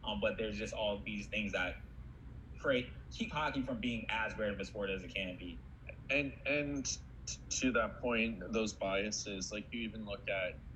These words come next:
Speaker 2: you know, players of color and how they're treated when something isn't, um, there's almost as,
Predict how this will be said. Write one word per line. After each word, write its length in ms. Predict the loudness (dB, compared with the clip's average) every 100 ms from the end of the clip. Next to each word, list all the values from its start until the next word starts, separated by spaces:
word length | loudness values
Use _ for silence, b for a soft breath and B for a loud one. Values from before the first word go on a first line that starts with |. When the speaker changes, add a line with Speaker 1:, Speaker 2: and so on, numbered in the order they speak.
| -10 -12 -12 -4
Speaker 2:
you 120 | 0
know, 340 | 0 0 -2 -4 -8
players 380 | -2 0 2 -2
of 120 | -6 -4
color 360 | -2 0 0
and 140 | -2 -4
how 160 | -4
they're 140 | -2 -4
treated 580 | -4 -4 -4 -2 -2 -2
when 400 | -2 -2 -2 -4 -8 -14 -10
something 540 | -4 0 0 0 -2 0
isn't, 680 | 0 0 0 0 -2 -4 -6 -10 -10 -10 -2
um, 300 | 2 4 2 -2
there's 340 | 0 0 0 -4 -2
almost 420 | 0 0 -2 -4 0
as, 340 | 0 2 -2